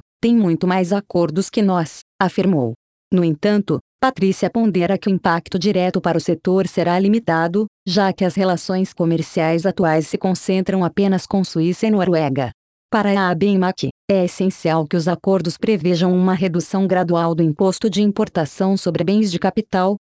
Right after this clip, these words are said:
com isenção total somente após dez anos. Esse prazo, segundo a entidade, daria tempo para que a indústria brasileira se tornasse mais competitiva,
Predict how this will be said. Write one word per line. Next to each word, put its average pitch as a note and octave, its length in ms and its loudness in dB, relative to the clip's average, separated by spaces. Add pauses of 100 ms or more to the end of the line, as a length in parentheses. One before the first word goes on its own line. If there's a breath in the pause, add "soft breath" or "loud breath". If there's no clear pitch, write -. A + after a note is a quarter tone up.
(140)
com G3+ 160 2
isenção F3+ 480 0
total E3 360 0
somente E3+ 560 0
após E3 320 0
dez F#3+ 420 0
anos. G2 420 -2 (360)
Esse G3+ 300 0
prazo, D#3 460 0 (240)
segundo G3+ 480 0
a F3 100 2
entidade, D#3+ 640 0 (180)
daria F3+ 380 2
tempo G3 400 0
para F3+ 220 0
que - 100 -4
a E3+ 60 2
indústria F3+ 500 0
brasileira E3+ 560 0
se - 140 -6
tornasse E3+ 500 0
mais D#3+ 240 0
competitiva, F3 880 -2